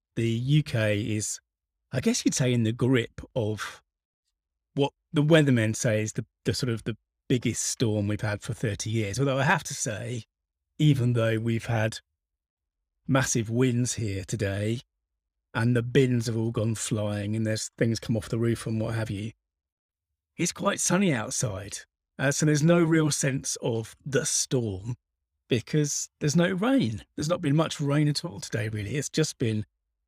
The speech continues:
<laughs> very, very windy. Now, I'm recording this on a Friday, and whenever there's,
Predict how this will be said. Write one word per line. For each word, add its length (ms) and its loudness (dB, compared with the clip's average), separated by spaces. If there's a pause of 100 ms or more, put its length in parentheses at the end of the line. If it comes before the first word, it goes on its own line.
<laughs> 280 -4 (180)
very, 380 -2
very 300 -4
windy. 560 2 (1000)
Now, 120 4
I'm 80 4
recording 320 2
this 160 0
on 80 4
a 40 2
Friday, 680 -2 (220)
and 440 -2 (560)
whenever 320 4
there's, 420 0